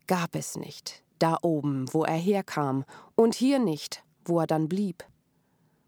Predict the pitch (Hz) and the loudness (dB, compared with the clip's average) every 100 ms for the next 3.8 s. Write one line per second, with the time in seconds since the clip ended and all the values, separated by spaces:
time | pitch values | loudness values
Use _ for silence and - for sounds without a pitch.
0 | _ _ 151 143 165 190 247 - 269 - | _ _ -2 0 2 4 2 0 -2 2
1 | 196 185 160 147 147 165 170 - 160 156 | 2 2 -2 -4 -4 -2 -2 0 -2 -2
2 | 160 151 139 139 - - _ _ _ - | -4 -4 -4 -6 -10 -14 _ _ _ -4
3 | 156 143 139 127 - - - | -4 -2 -8 -8 -10 -10 -12